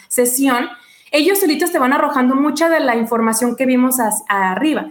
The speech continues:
Tú le vas dando estructura, pero mucha de esa información, incluso conforme va pasando la consulta, ellos te lo van dando. Entonces, aquí ya al momento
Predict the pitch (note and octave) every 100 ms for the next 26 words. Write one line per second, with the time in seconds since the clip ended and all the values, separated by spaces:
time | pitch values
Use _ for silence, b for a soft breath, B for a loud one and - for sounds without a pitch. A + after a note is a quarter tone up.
0 | B B B3+ C#4+ E4 D4+ D4 D4 D4+ -
1 | C4 - B3 A3 B3+ D4 C4 C4 C#4 D#4
2 | D#4 C#4 D4 C#4+ D4 A#3+ G#3 A3+ B3 B3
3 | B3+ C4 B3+ A#3 A3 G#3+ G3+ G#3 B3 B3
4 | A#3+ B3+ B3 A3 G#3+ G#3+ G#3+ G#3+ A3+ A3+
5 | G#3 F#3+ F#3+ G3+ A3 G#3 - B B B
6 | B C#4 C#4+ D4+ D4+ C#4+ D#4+ E4 E4 E4